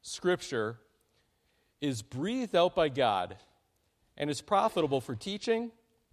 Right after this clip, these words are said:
for reproof, for correction, and training in righteousness, that the man of God may be complete, equipped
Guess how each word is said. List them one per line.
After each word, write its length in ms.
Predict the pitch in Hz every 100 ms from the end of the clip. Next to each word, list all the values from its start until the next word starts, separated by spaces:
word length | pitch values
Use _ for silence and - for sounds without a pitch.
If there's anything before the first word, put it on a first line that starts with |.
| _
for 220 | - 143
reproof, 640 | 170 196 - 214 233 247 - _ _ _ _ _
for 320 | - 160 160 - -
correction, 720 | - 185 233 - 170 151 160 -
and 140 | 135 131
training 440 | - 196 240 240
in 120 | 175
righteousness, 960 | 147 151 180 160 - 131 127 160 - - _ _ _ _
that 140 | 151 135
the 100 | 143
man 360 | 135 185 247
of 140 | 240 139
God 420 | 165 165 175 175 - _
may 140 | - 160
be 120 | 160
complete, 760 | - 147 - 226 226 139 - - _ _ _ -
equipped 580 | 151 - 208 220 -